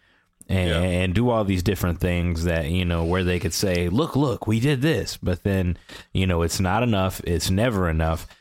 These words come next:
Speaker 1: And then the, the Republicans will just roll it back two steps farther. And then, you
Speaker 2: Mm-hmm.
Speaker 1: know,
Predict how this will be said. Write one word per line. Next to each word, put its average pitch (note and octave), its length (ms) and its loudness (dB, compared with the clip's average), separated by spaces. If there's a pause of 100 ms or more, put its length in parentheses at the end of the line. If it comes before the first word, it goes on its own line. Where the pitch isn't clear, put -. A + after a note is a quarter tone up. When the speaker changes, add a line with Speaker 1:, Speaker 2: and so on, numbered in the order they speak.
(160)
Speaker 1:
And F#2+ 200 2
then F#2 160 2
the, E2+ 300 2
the E2+ 80 0
Republicans F#2+ 560 0
will F2 80 0
just E2 200 0
roll F2+ 280 2
it E2+ 100 -2
back F2 320 -2
two A2+ 160 0
steps G2+ 340 0
farther. D#2+ 580 -2 (380)
And F2+ 220 0
then, E2+ 300 2
you G2 100 2
Speaker 2:
Mm-hmm. F#2 80 0
Speaker 1:
know, E2 280 0